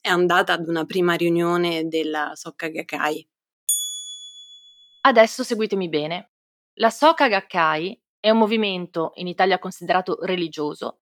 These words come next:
Speaker 2: derivante da una branca di un buddismo riformato che nasce in Giappone seguendo gli insegnamenti di un monaco di nome Nichiren Daishonin,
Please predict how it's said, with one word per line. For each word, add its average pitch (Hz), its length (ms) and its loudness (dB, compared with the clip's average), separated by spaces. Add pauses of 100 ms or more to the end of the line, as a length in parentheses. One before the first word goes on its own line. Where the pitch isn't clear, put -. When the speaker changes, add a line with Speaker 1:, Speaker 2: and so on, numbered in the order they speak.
(140)
Speaker 2:
derivante 226 500 2
da 202 80 0
una 220 140 4
branca 247 300 0
di 175 80 -8
un 196 100 -6
buddismo 196 400 -6
riformato 180 840 -4
che 254 140 -4
nasce 190 280 2
in 196 80 -2
Giappone 165 720 -4
seguendo 214 380 2
gli 196 60 0
insegnamenti 220 600 -2
di 202 100 -6
un 254 140 -2
monaco 156 600 -6
di 277 120 0
nome 190 480 0
Nichiren 220 680 -2
Daishonin, 160 840 -2